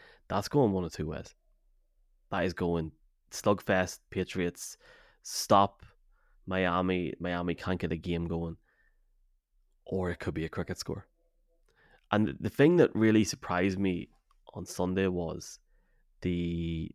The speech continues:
uh, just in week one, was the, the Philadelphia Eagles allowed the Patriots to come back into that game. And it was like,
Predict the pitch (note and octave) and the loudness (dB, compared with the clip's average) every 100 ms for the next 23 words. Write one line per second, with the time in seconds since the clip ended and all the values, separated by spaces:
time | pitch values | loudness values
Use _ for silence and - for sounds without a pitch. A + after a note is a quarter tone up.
0 | - - - F2+ F2 E2 D#2+ E2 E2+ E2 | -10 -10 -8 -4 -4 -4 -4 -4 -4 -4
1 | E2 E2+ E2 F2+ F2 E2 E2 D#2 _ _ | -4 -2 -4 -6 -6 -6 -6 -12 _ _
2 | _ _ _ _ _ _ _ _ _ _ | _ _ _ _ _ _ _ _ _ _
3 | _ _ _ G2+ - B2 C#3 B2 G#2+ G2 | _ _ _ -6 0 2 4 4 4 0
4 | F#2 - F#2 E2+ D2 - - - _ _ | -2 -2 -2 0 -2 -4 -10 -16 _ _
5 | _ _ _ - G2 F#2 F#2+ A2+ A#2 A2 | _ _ _ -2 0 2 4 4 2 -2
6 | - F#2+ F#2 - - - - - _ _ | -4 -4 -4 -8 -10 -12 -18 -20 _ _
7 | _ _ _ _ _ _ _ _ - G#2 | _ _ _ _ _ _ _ _ -10 -6
8 | - E2+ - F2+ - - F2 F2 E2 E2 | -4 -4 0 -2 -2 -8 -6 -6 -6 -10
9 | - - - _ _ _ _ _ _ _ | -8 -8 -8 _ _ _ _ _ _ _
10 | _ _ - F#2 E2 F#2 F2+ E2 F2+ | _ _ -2 0 2 0 0 -2 -2